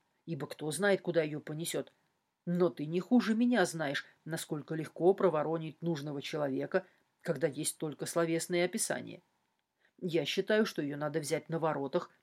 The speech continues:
и допросить. Ну, или, если окажется, что в ближайшее время она никуда не собирается, прочесать город, рынки. В общем,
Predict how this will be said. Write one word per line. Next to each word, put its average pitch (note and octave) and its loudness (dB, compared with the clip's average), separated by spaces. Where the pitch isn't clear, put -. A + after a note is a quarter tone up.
и D3+ -6
допросить. - 0
Ну, F#3 6
или, F#3+ 0
если D3+ -2
окажется, D3+ -4
что - -8
в B2+ -8
ближайшее D#3 0
время D#3+ 0
она D#3+ 0
никуда D3 -4
не C3+ -4
собирается, C#3+ 0
прочесать E3 0
город, D#3+ 2
рынки. F3+ 2
В D#3+ 4
общем, F3+ 2